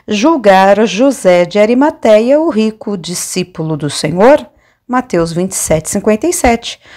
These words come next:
Ou quem ousaria duvidar de Abraão, o pai da fé, que era muito rico em gado, prata e ouro? Gênesis treze, dois. Ou ainda, quem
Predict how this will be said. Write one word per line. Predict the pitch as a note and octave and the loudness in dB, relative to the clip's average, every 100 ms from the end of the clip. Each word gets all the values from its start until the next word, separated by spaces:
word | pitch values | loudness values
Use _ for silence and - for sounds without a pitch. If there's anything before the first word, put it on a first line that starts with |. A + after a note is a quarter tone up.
| - - | -20 -4
Ou | - F4+ | 2 2
quem | F#4+ F4+ | 4 2
ousaria | E4+ F4 E4+ C4+ C#4 A#3+ B3 A3+ | 4 2 2 4 4 4 2 2
duvidar | B3+ C4+ G#3+ F3 G3 C4 | 0 0 2 4 4 2
de | F#3+ F3+ | 2 2
Abraão, | F3+ F3+ E3 D#3 G3 B3+ G#3 - | 4 2 2 2 2 2 -2 -10
o | E3 | -8
pai | - F3+ F#3+ | -2 0 0
da | D#3 | -2
fé, | - - F#3 G#3+ | -4 0 2 2
que | - F#3 | 0 0
era | E3+ | 0
muito | E3+ C4 C4 | 0 -2 -2
rico | D#3+ G3 C4+ - E3+ E3 | -2 -4 -6 -10 -4 -2
em | E3 D3 | -2 0
gado, | E3 G3 B3 E3+ D#3 - - _ | 2 2 0 -4 -10 -12 -20 _
prata | - F3+ A3 C#4 - | 0 2 2 -2 -4
e | E3+ D#3 | -4 -2
ouro? | F3 C4+ C#4 D#3+ - _ _ | 0 2 0 -4 -8 _ _
Gênesis | D#3+ E3 F3+ G3 A3 G#3 G#3+ - | -6 -2 0 0 0 0 -4 -6
treze, | - F3 F3+ F3+ F3+ | -4 0 2 0 -2
dois. | G#3+ F3+ D#3 D#3 - - - - - | -2 0 0 -2 -8 -14 -18 -18 -4
Ou | - F4+ | 2 4
ainda, | F4 D4+ C4+ G#3+ | 6 4 4 2
quem | G#3+ - D4+ E4 E4 | 2 0 0 0 -2